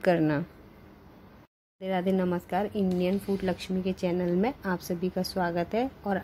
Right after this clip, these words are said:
आज मैं आप सबके लिए लेके आई हूँ बहुत काम की वीडियो, जो कि मेरी प्यारी प्यारी cute cute friend है, उन सब के लिए ये video है।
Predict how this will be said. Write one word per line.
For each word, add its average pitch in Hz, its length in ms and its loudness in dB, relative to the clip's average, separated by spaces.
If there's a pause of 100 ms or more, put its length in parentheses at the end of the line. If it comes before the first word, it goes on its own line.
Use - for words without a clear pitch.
आज 214 260 4
मैं 233 100 2
आप 202 180 2
सबके - 400 -4
लिए 175 220 4
लेके 170 340 2
आई 170 200 2
हूँ 226 160 0 (160)
बहुत 175 320 0
काम 165 260 0
की 175 180 -2
वीडियो, 170 460 2 (1600)
जो 196 120 6
कि 208 260 2
मेरी 202 260 6
प्यारी 175 340 2
प्यारी 180 300 2 (120)
cute 185 240 0
cute 196 200 0
friend 180 480 2
है, 196 60 6
उन 196 260 2
सब 190 280 -2
के 185 140 2
लिए 190 260 6
ये 190 60 6
video 180 480 2
है। 196 560 0